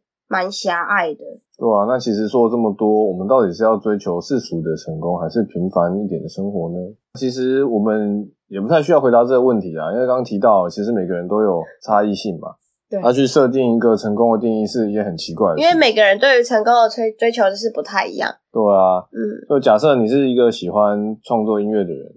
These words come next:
Speaker 2: 那你要去努力做一个被社会认可的一个企业家吗？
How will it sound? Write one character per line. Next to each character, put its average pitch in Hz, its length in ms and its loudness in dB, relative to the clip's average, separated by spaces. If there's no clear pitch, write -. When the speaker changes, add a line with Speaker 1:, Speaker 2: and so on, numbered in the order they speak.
Speaker 2:
那 110 380 -2
你 92 120 -4
要 120 140 4
去 127 180 0
努 95 180 0
力 117 180 2
做 113 220 4
一 104 80 0
个 92 320 0
被 143 120 2
社 131 160 2
会 127 140 4
认 123 240 4
可 82 240 -6
的 80 220 -4
一 95 40 -2
个 90 280 -2
企 135 160 0
业 113 120 4
家 95 240 2
吗？ 82 280 -8